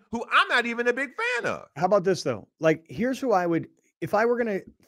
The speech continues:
Speaker 2: think about trying to compare what his career will be, ver-, okay, rather than thinking, like, Trayvon Walker, and by the way,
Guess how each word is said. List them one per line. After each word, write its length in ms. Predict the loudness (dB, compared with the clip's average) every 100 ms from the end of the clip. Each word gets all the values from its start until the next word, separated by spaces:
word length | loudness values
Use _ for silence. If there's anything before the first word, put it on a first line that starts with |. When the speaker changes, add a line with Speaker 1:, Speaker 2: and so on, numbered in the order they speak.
| _ -2
Speaker 2:
think 180 | 0 0
about 300 | 0 -2 -2
trying 280 | -4 -2 -2
to 60 |
compare 640 | -4 -6 -2 0 0 -2 -6 _
what 200 | -2 0
his 200 | 0 -4
career 380 | -4 0 2 2
will 180 | 0 0
be, 380 | 2 2 0 -8 _ _ _ _ _ -8
ver-, 200 | -6 -6 -10 -10 -4
okay, 340 | 4 4 4 -2 _ _ _ -2
rather 420 | 2 4 4 2
than 220 | 2 -2
thinking, 520 | -2 -2 0 -2 -2
like, 300 | 2 2 0 _ _
Trayvon 640 | -6 2 4 4 2 0 0
Walker, 440 | 0 2 0 -2
and 120 | 2
by 120 | 4 4
the 100 | 6
way, 300 | 4 2